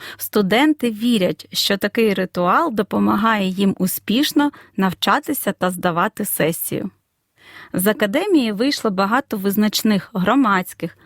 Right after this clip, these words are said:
політичних, державних та освітніх діячів, письменників, поетів, художників, композиторів. Загалом, щоб перерахувати всіх видатних випускників академії, не вистачить цілого подкасту.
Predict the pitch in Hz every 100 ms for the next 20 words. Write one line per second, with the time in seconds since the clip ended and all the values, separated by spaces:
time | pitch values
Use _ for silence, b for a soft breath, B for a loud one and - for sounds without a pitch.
0 | b 175 214 277 196 190 - 175 180 196
1 | 254 202 196 180 175 - 185 185 - 240
2 | 262 233 202 208 208 - 175 - - -
3 | 247 - 214 196 170 160 156 185 - -
4 | 220 208 165 160 185 - B B B 262
5 | 220 220 185 170 175 160 175 - 214 247
6 | 277 262 196 208 185 - 165 - - B
7 | B B 214 226 247 415 - 247 - 233
8 | 247 254 - 254 247 202 220 - 247 -
9 | 208 214 - 214 214 196 214 - 247 -
10 | 466 - - 226 196 185 175 175 180 B
11 | B 208 208 311 - - - 180 - 233
12 | 240 240 240 220 214 - 180 - - -